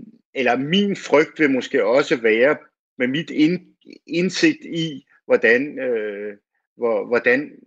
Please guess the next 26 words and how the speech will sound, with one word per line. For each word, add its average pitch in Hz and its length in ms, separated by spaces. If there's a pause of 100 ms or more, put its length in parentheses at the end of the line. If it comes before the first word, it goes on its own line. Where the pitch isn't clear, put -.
(300)
fængsler 156 440
og 113 440
sådan 143 180
nogle 127 120
ting 120 320
er 127 220
i 131 240
Etiopien, 123 720 (100)
øh, 107 540
eller, 98 360
eller 123 220
hvordan 117 360
man 139 200
behandler, 143 560 (460)
øh, 101 480
folk, - 440
som, 110 380 (260)
som 131 180
er 127 40
uvelkomne 143 800
gæster, 127 400
er 117 180
jo 101 120
også, 123 380
at, 120 440
øh, 120 460